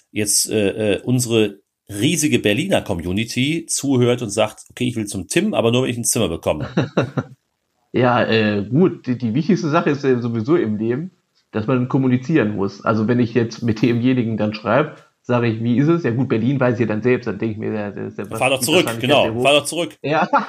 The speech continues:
Speaker 1: Kannst du im Zug
Speaker 2: <laughs> Dass
Speaker 1: pennen.
Speaker 2: ich jetzt nicht sag, <laughs> ja, eben, stell dich nicht so an, fahr wieder zurück. Dass ich dann selbstverständlich ein Hotel direkt buche, äh, es sei denn, derjenige will jetzt unbedingt zurückfahren.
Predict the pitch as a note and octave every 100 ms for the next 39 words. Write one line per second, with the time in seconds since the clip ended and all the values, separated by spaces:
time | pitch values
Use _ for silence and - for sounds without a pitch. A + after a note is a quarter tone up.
0 | - - F3 F3+ D3 A#3 G#3+ E3 C3 G#2
1 | F3 F3+ D#3+ F#3 F#3+ G3 F3 - _ _
2 | F3 F3 A3 - - F3+ G#3+ A#3 D3 E3
3 | G3 G3 G3+ F#3 E3+ F3+ A#3 F3 F3 E3+
4 | D#3 D#3+ F#3+ - _ _ - A#2+ C3 C#3
5 | - C3+ B2+ D3+ - C3+ D3 E3 A#2+ B2
6 | A2+ D3+ D#3 A2+ G#2 A#2 A2+ B2+ D3+ _
7 | _ _ _ - A#2 A2+ A2+ G#2+ - _
8 | _ _ - A2 A2+ B2 B2 A#2 C3 B2
9 | A2 G#2 A#2+ A2+ C#3 A#2+ A#2 B2 A#2+ C3
10 | B2 - D#3 E3